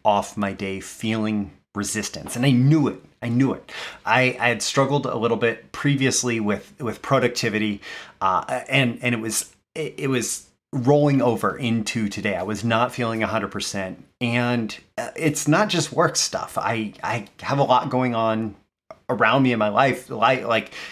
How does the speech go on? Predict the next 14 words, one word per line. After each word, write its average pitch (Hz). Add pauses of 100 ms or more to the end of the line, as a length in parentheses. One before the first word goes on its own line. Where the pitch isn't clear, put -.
had 113
kids 151
sick. 131
I've 123
been 131 (840)
on 135
the 123
edge 123
of 127
being 123
sick 120
for 120
a 110
while, 104